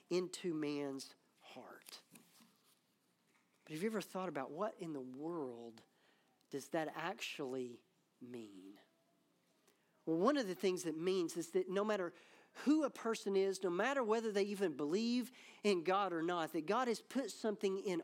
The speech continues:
all of mankind. And it's this sense that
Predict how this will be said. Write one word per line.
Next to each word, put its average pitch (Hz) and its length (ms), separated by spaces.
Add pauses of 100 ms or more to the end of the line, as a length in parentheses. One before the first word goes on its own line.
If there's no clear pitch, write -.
all 220 340
of 180 180
mankind. 180 640 (380)
And 214 200
it's 226 180
this 208 220 (220)
sense 277 400 (120)
that 196 340